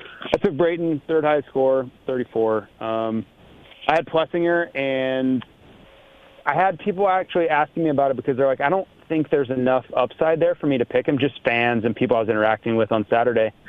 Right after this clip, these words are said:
And for me, I was like, "You know what? It's, it's a track where he rides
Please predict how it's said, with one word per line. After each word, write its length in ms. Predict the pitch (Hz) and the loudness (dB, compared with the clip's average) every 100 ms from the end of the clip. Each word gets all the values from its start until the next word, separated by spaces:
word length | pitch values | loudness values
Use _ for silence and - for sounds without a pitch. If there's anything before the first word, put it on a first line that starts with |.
| - - - - - - - | -18 -18 -20 -20 -20 -12 -2
And 140 | 170 | 0
for 120 | 135 156 | 2 2
me, 360 | 180 208 202 - | 2 2 0 0
I 80 | 160 | 0
was 140 | 156 | 2
like, 220 | 160 156 - | 0 0 -2
"You 80 | |
know 120 | 165 196 | 0 2
what? 300 | 196 190 - | 2 0 -4
It's, 140 | 139 113 - | -8 -10 -10
it's 180 | 156 - | -8 -4
a 80 | 127 | -4
track 460 | - 156 151 160 - | -2 0 2 0 -2
where 300 | 139 131 120 | -2 0 0
he 220 | - 143 | 0 0
rides 360 | 143 139 135 | 2 2 0